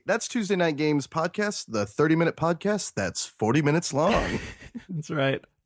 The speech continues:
Speaker 2: Uh, where, Alan, where, where can, uh, the moms find you to protest on Twitter?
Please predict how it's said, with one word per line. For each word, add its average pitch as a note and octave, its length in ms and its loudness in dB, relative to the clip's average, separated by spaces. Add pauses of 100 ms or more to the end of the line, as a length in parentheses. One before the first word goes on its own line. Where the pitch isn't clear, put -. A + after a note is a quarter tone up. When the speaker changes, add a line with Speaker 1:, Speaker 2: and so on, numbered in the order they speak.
(120)
Speaker 2:
Uh, B2+ 260 4
where, D#3 280 4 (460)
Alan, C#3 320 4
where, D3 300 2
where C#3 220 2
can, A#2+ 420 0
uh, G#2+ 380 -2
the A2 420 -4
moms A#2 440 2
find C#3 340 -2
you E3 280 0 (380)
to C3+ 100 -2
protest - 840 -2 (180)
on B2+ 140 -4
Twitter? G#2 380 -2